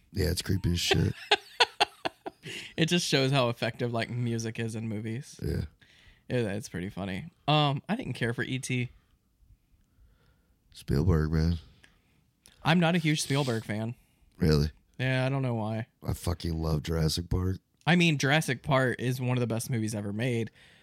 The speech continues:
Speaker 2: but
Speaker 1: I love all of them.
Speaker 2: don't hit me, but I don't care for, like, Back to the Future. Like, I don't hate them, and I think they're
Speaker 1: I'm
Speaker 2: fine.
Speaker 1: fucking done, dude.
Speaker 2: <laughs>
Speaker 1: Nah, like, fuck you, bro. Really?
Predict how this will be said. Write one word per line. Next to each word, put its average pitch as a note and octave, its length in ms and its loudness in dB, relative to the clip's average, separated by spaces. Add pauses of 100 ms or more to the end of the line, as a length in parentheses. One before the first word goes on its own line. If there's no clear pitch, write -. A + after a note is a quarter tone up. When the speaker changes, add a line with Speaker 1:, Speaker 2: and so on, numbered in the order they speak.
(680)
Speaker 2:
but C#3+ 400 6 (840)
Speaker 1:
I - 40 -6
love E2+ 240 2
all E2 180 4
of F2+ 120 0
them. - 320 -4 (500)
Speaker 2:
don't C#3 280 -4
hit C#3 240 0
me, B2 220 0
but A#2 480 -4
I C3 120 -4
don't D3+ 220 0 (200)
care C#3+ 480 0 (160)
for, C#3+ 200 0
like, D3 280 -2
Back D#3+ 240 2
to - 60 -4
the C#3+ 60 0
Future. D#3 480 2
Like, D3 200 2
I D#3+ 80 8
don't E3+ 160 4
hate E3 320 4
them, A2+ 340 2 (1700)
and D3 100 6
I C3+ 100 6
think D3 180 4
they're C3+ 80 4
Speaker 1:
I'm A#2+ 40 0
Speaker 2:
fine. B2+ 460 6
Speaker 1:
fucking D#2 160 0
done, D2 320 -2
dude. D#2 440 2
Speaker 2:
<laughs> - 300 2
Speaker 1:
Nah, G2+ 160 6
like, E2+ 240 6
fuck - 260 0
you, D2 120 0
bro. D2+ 240 2 (520)
Really? F#3+ 340 4